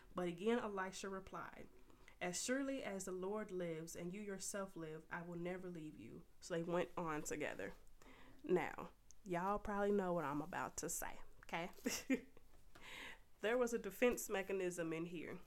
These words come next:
And a lot of times where we as people, um, are trying to grow in God, we get to a place of being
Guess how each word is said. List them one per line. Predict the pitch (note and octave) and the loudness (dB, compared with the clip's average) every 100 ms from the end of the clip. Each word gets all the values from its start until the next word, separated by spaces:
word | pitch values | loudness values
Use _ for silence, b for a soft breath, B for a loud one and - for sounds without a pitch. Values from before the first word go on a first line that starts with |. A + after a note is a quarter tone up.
| - - | -6 2
And | G#3+ | 6
a | F#3+ | 6
lot | F3+ G#3 A#3+ | 8 8 6
of | A#3 | 2
times | - F#3+ F#3 F3+ | 0 2 2 0
where | F3+ E3+ | -2 -2
we | F3 G3+ G#3 | -2 -2 -2
as | E3+ E3+ - | -2 -2 -2
people, | G#3 G3 F3 E3+ - B B B B | -4 -4 -4 -4 -4 B B B B
um, | F#3 F3+ E3+ D#3 - - - - - - - - - | -2 0 0 -2 -4 -8 -12 -14 -14 -12 -12 -4 2
are | F3+ | 2
trying | - G3+ F#3+ F#3+ | 6 8 8 8
to | F#3 | 6
grow | F#3 D#3+ F3 F#3 | 2 4 6 6
in | F#3 E3+ | 6 4
God, | E3 E3+ F3+ F3+ | 6 4 4 2
we | F#3+ | 4
get | F#3+ G3+ | 6 6
to | - | 6
a | F#3 | 2
place | - F#3+ F#3 | 4 2 4
of | F3 E3 | 2 4
being | F3+ E3+ | 4 4